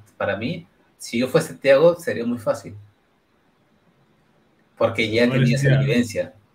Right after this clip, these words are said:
Speaker 1: Ajá.
Speaker 2: Sí.
Speaker 1: Porque ya tenía esa
Speaker 2: Ahí
Speaker 1: vivencia
Speaker 2: está.
Speaker 1: y ya sé, y ya sé que no tener un, un, un dólar en,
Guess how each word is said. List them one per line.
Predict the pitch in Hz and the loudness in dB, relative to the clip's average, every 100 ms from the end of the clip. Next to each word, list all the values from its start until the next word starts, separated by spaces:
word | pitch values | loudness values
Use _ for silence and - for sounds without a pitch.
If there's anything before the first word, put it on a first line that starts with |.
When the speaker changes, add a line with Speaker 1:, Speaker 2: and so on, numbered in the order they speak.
| _ _ _ _ _ _ _ _ | _ _ _ _ _ _ _ _
Speaker 1:
Ajá. | 98 107 123 | -10 -6 -8
Speaker 2:
Sí. | 123 - 139 110 | -8 -6 -4 -2
Speaker 1:
Porque | 104 104 104 | -2 -2 -4
ya | 120 | -2
tenía | 123 127 | 2 2
esa | 123 | 2
Speaker 2:
Ahí | 120 | 0
Speaker 1:
vivencia | 113 135 135 - 123 | 2 2 2 2 2
Speaker 2:
está. | |
Speaker 1:
y | 113 | 2
ya | 120 | 0
sé, | - 135 - - _ | 0 -4 -6 -18 _
y | 117 | -8
ya | 104 113 | -2 -2
sé | - 127 120 | 0 -4 -4
que | 120 117 | -2 0
no | 117 120 120 | 0 -2 -4
tener | 113 113 113 | -6 -6 0
un, | 123 123 117 - _ _ _ _ - | 0 0 -2 -12 _ _ _ _ -8
un, | 120 123 247 - _ _ _ _ _ _ _ - | -2 0 -2 -4 _ _ _ _ _ _ _ -8
un | 120 117 | -4 0
dólar | 123 123 117 | 2 2 0
en, | 110 101 101 | -4 -6 -10